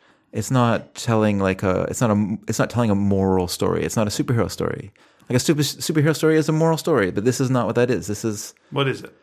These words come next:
Speaker 1: This is a character study. It's a character study of a person who's breaking down.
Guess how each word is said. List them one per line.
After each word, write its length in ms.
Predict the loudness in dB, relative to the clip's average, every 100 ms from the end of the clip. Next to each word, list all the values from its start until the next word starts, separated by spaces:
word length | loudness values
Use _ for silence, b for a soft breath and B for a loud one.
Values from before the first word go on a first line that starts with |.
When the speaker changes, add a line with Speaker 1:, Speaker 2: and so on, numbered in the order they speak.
| b b b
Speaker 1:
This 100 | -2
is 60 | 2
a 40 |
character 280 | 4 2 2
study. 240 | 0 -2
It's 160 | -4 -8
a 40 |
character 220 | 0 0 2
study 160 | 2
of 80 | 4
a 60 | 0
person 400 | 0 -2 0 0
who's 160 | 0
breaking 320 | 2 0 2
down. 420 | -2 -2 -4 -8